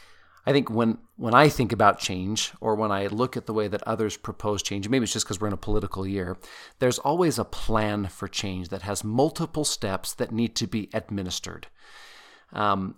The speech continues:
however, Ammon doesn't view change as a plan that needs to be administered. Listen to this. Um, this is Ammon with his brothers. Verse eighteen in chapter seventeen.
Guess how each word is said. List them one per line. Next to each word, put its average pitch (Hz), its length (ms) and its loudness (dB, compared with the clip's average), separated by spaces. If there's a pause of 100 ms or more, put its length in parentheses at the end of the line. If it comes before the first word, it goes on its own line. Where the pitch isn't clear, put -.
however, 131 800 4
Ammon 165 400 4
doesn't 120 400 2
view 110 260 -2
change 107 880 0
as 113 240 2
a 98 80 -4
plan 120 720 0
that 101 160 -4
needs 101 220 -8
to 95 100 -8
be 98 140 -6
administered. 98 640 -4 (560)
Listen 143 280 0
to 208 60 -2
this. 110 400 -2 (1000)
Um, 110 440 4 (420)
this 180 160 6
is 180 140 6
Ammon 135 380 6
with 120 180 2
his 110 240 0
brothers. 101 760 -4 (1120)
Verse 143 240 6
eighteen 120 480 2
in 107 60 -2
chapter 104 300 -2
seventeen. 95 560 -8